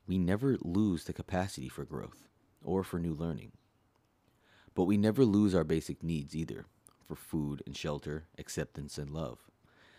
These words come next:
And if you know someone who's winning and loving it, and that's the only definition of winning I'll accept,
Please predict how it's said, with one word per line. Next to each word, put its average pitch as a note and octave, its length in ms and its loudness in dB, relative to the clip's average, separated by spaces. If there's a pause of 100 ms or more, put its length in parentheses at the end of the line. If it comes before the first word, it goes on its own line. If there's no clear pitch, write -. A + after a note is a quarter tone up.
(180)
And E2+ 120 -2
if F#2+ 120 -2
you A2 80 6
know B2+ 100 6
someone C3 440 2
who's F#2 200 0
winning E2+ 540 -2
and C#2 100 -10
loving D2 380 -4
it, B1+ 160 -14 (840)
and D2 160 -6
that's C#2+ 200 -8
the - 180 -4
only D2+ 260 -4
definition D2 560 -4
of C#2+ 140 -8
winning C#2+ 260 -4
I'll A#1+ 120 -10
accept, - 520 -2